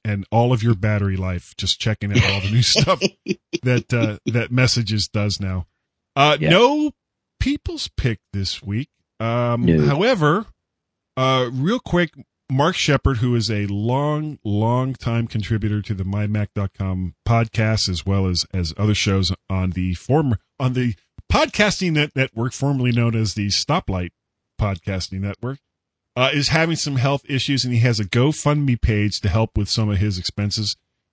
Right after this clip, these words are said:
Speaker 1: If you can, please visit the page, and there will be a link in the show notes, and give what you can. And as always, Gaz and I wish Mark and his family all the best.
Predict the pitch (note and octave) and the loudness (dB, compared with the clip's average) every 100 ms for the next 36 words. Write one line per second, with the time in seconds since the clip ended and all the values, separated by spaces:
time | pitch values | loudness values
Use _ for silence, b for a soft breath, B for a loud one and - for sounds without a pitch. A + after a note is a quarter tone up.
0 | - E3 F#3+ - E3+ E3 - E3+ D3 G#2+ | 0 2 2 0 -2 -2 -2 0 0 0
1 | F#2+ - C#3 E3 F3 D#3 - - G#2 A#2 | -4 -2 0 0 -2 -4 -6 -4 -2 0
2 | C3+ - - A2+ G2+ F#2 F#2+ G#2 G2 G2 | -2 -2 2 2 2 0 0 2 2 0
3 | G#2 F#2+ A2 G#2+ - A2 A2+ A#2 - A2+ | 0 0 -2 -2 -4 -4 -2 -2 -2 0
4 | G#2+ G2 F2+ - - _ _ - A2 G2 | 0 -2 -2 -6 -8 _ _ -2 -2 0
5 | G#2+ A2+ G#2+ G#2 - G2 G2+ F2+ F2 G#2+ | 0 2 2 0 -2 -2 -2 -2 -4 -4
6 | G#2 G2+ - - A2 A#2+ B2 A2+ A2 G#2+ | -2 -2 -4 -2 2 4 4 4 4 2
7 | - G2+ G#2 G#2 G2+ G2 G2 F#2 G2 - | 0 0 2 0 0 0 0 0 -2 -2
8 | G2 G2 F2+ F2 F2+ F#2 - F2+ F2 F2 | -2 -2 -2 -4 -4 -4 -2 0 0 0
9 | F2+ F2+ E2+ E2+ D#2 - - | 0 2 0 -2 -4 -4 -4